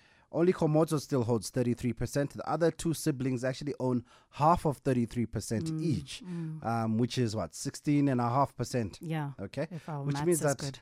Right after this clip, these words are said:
Speaker 1: which means that your company now has two shareholders who own the same amount as Komoto.
Speaker 2: Right.
Speaker 1: It makes decision making very hard,
Speaker 2: Mm.
Speaker 1: and when marriages fail, it's very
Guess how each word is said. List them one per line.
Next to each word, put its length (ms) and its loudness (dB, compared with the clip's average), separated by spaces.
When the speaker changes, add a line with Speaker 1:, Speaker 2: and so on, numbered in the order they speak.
Speaker 1:
which 220 -4
means 220 4
that 160 -4
your 180 0
company 500 0
now 300 0
has 340 -4
two 140 0
shareholders 600 2
who 180 -2
own 300 0
the 100 -4
same 300 0
amount 480 -2
as 240 -2
Komoto. 480 -4
Speaker 2:
Right. 380 -6
Speaker 1:
It 80 -12
makes 300 6
decision 440 0
making 420 0
very 280 0
hard, 420 -4
Speaker 2:
Mm. 320 -4
Speaker 1:
and 140 -2
when 160 2
marriages 460 2
fail, 400 0
it's 160 -10
very 400 -2